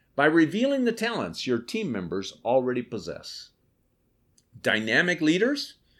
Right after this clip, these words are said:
understand their primary responsibility is to transform talent into performance. Thomas J Watson would have agreed with this strategy. He believed the real difference between success and failure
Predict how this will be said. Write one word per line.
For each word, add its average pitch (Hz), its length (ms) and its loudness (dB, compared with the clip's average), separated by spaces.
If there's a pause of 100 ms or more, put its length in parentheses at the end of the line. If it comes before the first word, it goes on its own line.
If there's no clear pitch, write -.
(380)
understand 143 600 0
their 120 140 4
primary 214 800 0
responsibility 165 1000 -2 (760)
is 120 180 -2
to 131 120 0
transform 117 840 -4
talent 123 760 -4 (760)
into 123 300 2
performance. 107 920 -6 (840)
Thomas 233 360 2
J 190 160 8
Watson 127 540 6
would 120 100 6
have 113 100 0
agreed 107 360 2
with 87 160 -6
this 85 140 -4
strategy. 76 640 -6 (640)
He 185 200 0
believed 240 680 0 (340)
the 110 140 0
real 208 400 8
difference - 480 0
between - 380 0
success 170 680 -2
and 113 320 -2
failure 98 640 0